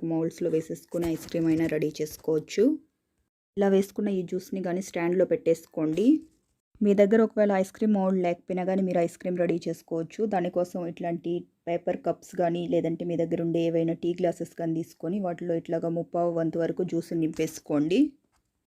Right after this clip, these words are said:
ఇట్లాగా జ్యూస్ నింపేసుకున్న తర్వాత ఇప్పుడు దీనిపై నుంచి సిల్వర్ ఫాయిల్ కానీ లేదంటే ప్లాస్టిక్ కవర్ ఏదన్నా ఉంటే వీడియోలో చూపిస్తున్న విధంగా ఇట్లాగా కవర్ చేసేసి తీసుకోండి. ఇలాగా సిల్వర్ ఫాయిల్‌తో కవర్ చేసేసుకున్న తర్వాత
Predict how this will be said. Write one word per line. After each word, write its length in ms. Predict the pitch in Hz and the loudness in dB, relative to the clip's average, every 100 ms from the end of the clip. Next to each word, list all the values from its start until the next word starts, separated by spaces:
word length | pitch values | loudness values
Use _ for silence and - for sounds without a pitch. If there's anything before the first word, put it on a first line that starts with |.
| - | -14
ఇట్లాగా 320 | 196 196 190 196 | -6 0 2 4
జ్యూస్ 280 | 190 202 226 | 4 2 4
నింపేసుకున్న 640 | 208 190 190 190 - 180 170 | 2 2 0 -2 -4 -4 -4
తర్వాత 440 | 170 170 165 165 185 254 - _ _ | -2 -2 -2 -2 -4 -4 -10 _ _
ఇప్పుడు 240 | _ 190 185 | _ -6 0
దీనిపై 380 | 196 190 196 196 | 2 2 2 2
నుంచి 400 | 208 190 196 208 | 4 2 0 -2
సిల్వర్ 420 | 208 - 190 202 202 | -4 -2 2 2 2
ఫాయిల్ 320 | 180 180 180 | -2 -2 -2
కానీ 280 | 175 170 190 | -2 -2 0
లేదంటే 360 | 190 175 175 185 | 0 0 -2 -4
ప్లాస్టిక్ 500 | 180 175 - 196 196 | -2 -2 -4 -8 -4
కవర్ 200 | 180 170 | 0 0
ఏదన్నా 300 | 170 175 175 | 0 0 0
ఉంటే 280 | 170 165 196 | 0 0 0
వీడియోలో 380 | 185 170 180 180 | 2 4 4 4
చూపిస్తున్న 500 | 180 170 175 - 180 | 2 -6 -10 -8 -8
విధంగా 260 | 165 170 165 | -4 -4 -4
ఇట్లాగా 260 | - 170 | -2 -2
కవర్ 300 | 180 165 165 | 0 0 -2
చేసేసి 340 | 160 165 165 - | -2 -2 -2 -2
తీసుకోండి. 640 | 156 - - 160 160 214 285 - _ _ _ _ _ _ _ | -8 -10 -6 -2 0 4 4 2 _ _ _ _ _ _ _
ఇలాగా 140 | 196 214 | 0 2
సిల్వర్ 340 | 214 196 240 | 4 6 4
ఫాయిల్‌తో 380 | 233 202 196 196 | 6 4 4 2
కవర్ 280 | 196 180 185 | -2 0 0
చేసేసుకున్న 500 | 190 190 180 - 180 | 0 -2 -4 -6 -8
తర్వాత 360 | 170 165 165 | -6 -2 -2